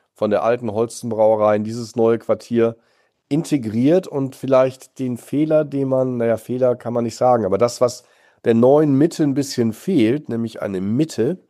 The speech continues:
dass man versucht, das im Holzenquartier anders zu machen. Und wenn es jetzt im kommenden Jahr losgeht, zwanzig dreißig,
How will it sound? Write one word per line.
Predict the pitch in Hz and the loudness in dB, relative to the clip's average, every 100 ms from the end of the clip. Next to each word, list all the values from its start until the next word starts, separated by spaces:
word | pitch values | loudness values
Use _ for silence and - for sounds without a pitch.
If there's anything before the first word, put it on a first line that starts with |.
| _ _ _ _ | _ _ _ _
dass | - 110 | -12 -4
man | 120 110 | -4 -2
versucht, | 117 110 127 - | -6 -6 -6 0
das | - 175 - - _ _ _ _ _ - | 0 2 -2 -16 _ _ _ _ _ -4
im | 135 | 2
Holzenquartier | 123 139 143 131 131 131 110 | 2 2 -2 0 2 4 2
anders | 127 101 - | 2 -2 -2
zu | 82 | -8
machen. | 85 - 147 - | -8 -6 -12 -10
Und | 110 113 113 - | -8 -8 -8 -4
wenn | 120 | -4
es | 123 | -2
jetzt | 123 117 - | -6 -6 -10
im | 110 | -2
kommenden | 123 127 120 | -2 0 2
Jahr | 113 101 | 4 4
losgeht, | 101 127 156 160 165 185 - | 2 0 0 2 2 0 -10
zwanzig | - 107 104 95 - | -4 -4 -4 -10 -2
dreißig, | 101 113 135 160 165 | 2 4 2 0 -2